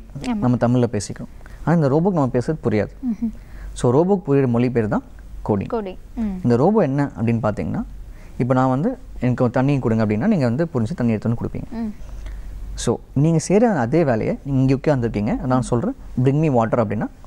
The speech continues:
Speaker 2: ரோபோ போயிட்டு தண்ணி கொண்டு வரும்.
Speaker 1: ஓகே.
Speaker 2: ரோபோ என்ன பண்ணுது அப்படின்னு பார்த்தீங்கன்னா, ஃபர்ஸ்ட் நம்ம வேலையை சிம்பிளிஃபை பண்ணணும்.
Speaker 1: ம்.
Speaker 2: செகண்ட்,
Speaker 1: ம்.
Speaker 2: இப்போ நீங்க இருந்து நடந்து போற டைம்ல இது மோட்டரைஸ்டுன்னா டக்குன்னு போயிட்டு வந்துரும்.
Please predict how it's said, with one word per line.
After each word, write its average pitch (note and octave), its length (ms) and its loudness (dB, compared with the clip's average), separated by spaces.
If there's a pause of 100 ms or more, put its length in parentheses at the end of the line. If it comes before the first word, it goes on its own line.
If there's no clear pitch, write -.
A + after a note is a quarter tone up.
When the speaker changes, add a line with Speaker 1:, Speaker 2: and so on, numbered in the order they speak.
Speaker 2:
ரோபோ D#3+ 260 4
போயிட்டு A#2+ 260 -4
தண்ணி A2+ 200 0
கொண்டு G#2+ 220 -4
வரும். - 420 -6
Speaker 1:
ஓகே. - 180 -10 (340)
Speaker 2:
ரோபோ G3 320 4
என்ன E3+ 220 0
பண்ணுது - 40 -4
அப்படின்னு B2+ 300 2
பார்த்தீங்கன்னா, A2 400 0 (160)
ஃபர்ஸ்ட் - 300 -2 (160)
நம்ம C#3 240 4
வேலையை B2 320 2 (300)
சிம்பிளிஃபை A#2+ 400 0
பண்ணணும். - 240 -8
Speaker 1:
ம். G#3 340 -6 (840)
Speaker 2:
செகண்ட், A#2 280 0 (200)
Speaker 1:
ம். G#3+ 320 -6 (140)
Speaker 2:
இப்போ - 120 0
நீங்க B2 180 4
இருந்து C3+ 200 4
நடந்து C#3 200 2
போற B2 160 4
டைம்ல B2 440 2 (100)
இது A#2+ 360 2
மோட்டரைஸ்டுன்னா C3+ 720 2 (220)
டக்குன்னு C3 280 2
போயிட்டு C#3 340 2 (160)
வந்துரும். A2+ 300 2